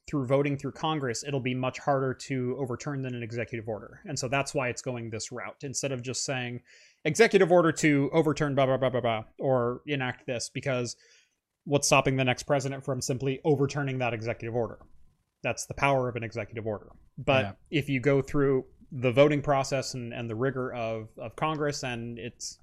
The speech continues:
Speaker 1: signed into law, that's a little tougher to do. So.
Speaker 2: Well, remember when we had presidents that just, like, busted giant companies up into small pieces? And
Speaker 1: I do.
Speaker 2: <laughs> it's like,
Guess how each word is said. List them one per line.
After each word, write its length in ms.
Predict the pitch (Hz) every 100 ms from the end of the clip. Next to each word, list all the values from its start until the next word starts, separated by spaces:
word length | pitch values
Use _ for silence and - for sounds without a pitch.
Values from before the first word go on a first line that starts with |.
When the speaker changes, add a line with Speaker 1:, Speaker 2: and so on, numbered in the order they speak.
| - -
Speaker 1:
signed 400 | - 139 135 135
into 320 | 127 - 110
law, 420 | 156 220 104 101 - - - - _ _ _
that's 200 | 135 -
a 40 | 123
little 240 | 123 117 -
tougher 320 | - 127 - 113
to 120 | 117
do. 240 | 107 - 85 - _ _ - -
So. 200 | - 143
Speaker 2:
Well, 140 | 147
remember 360 | 151 170 208 254
when 160 | 208
we 140 | 143 113
had 320 | 120 117 104 -
presidents 880 | 104 98 110 113 117 - - - - -
that 340 | 110 107 107
just, 240 | 95 110 -
like, 240 | 101 98 - _
busted 760 | 92 101 95 - 110 104 101 101 _ - _ 113
giant 460 | 107 104 104 101 -
companies 680 | 104 - 107 107 107 - -
up 240 | 110 104
into 140 | 104 98
small 300 | - 104 98
pieces? 600 | 110 104 - 107 107 107
And 320 | 101 95 98 131
Speaker 1:
I 140 | 143
do. 260 | 135 190 -
Speaker 2:
<laughs> 1080 | - - - - - - 175 - - - 151
it's 240 | - -
like, 260 | 120 104